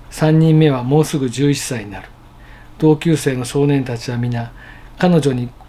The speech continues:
を恋人にしたいと思っていた。一人目はいつも黒い服を着て、二人目は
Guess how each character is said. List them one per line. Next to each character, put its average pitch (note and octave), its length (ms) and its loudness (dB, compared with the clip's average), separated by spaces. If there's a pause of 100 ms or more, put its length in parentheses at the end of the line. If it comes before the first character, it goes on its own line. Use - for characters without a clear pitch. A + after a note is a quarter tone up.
(140)
を F3 200 2
恋 D3+ 340 2
人 D#3+ 100 2
に D3+ 140 0
し - 80 -12
た D#3 120 0
い D3 80 -2
と F3 140 0
思 B2+ 140 -4
っ A#2+ 40 -12
て - 120 -18
い - 60 -18
た。 - 120 -20 (960)
一 - 180 0
人 D#3+ 120 4
目 D3+ 100 4
は C3+ 140 0
い D3 100 0
つ D#3 100 -6
も C#3+ 120 0
黒 D#3+ 240 2
い D3+ 40 4
服 - 240 -8
を B2 60 -6
着 - 100 -16
て、 A#2 300 -14
二 - 220 -8
人 C3+ 100 -2
目 C#3 140 2
は A#2 240 -6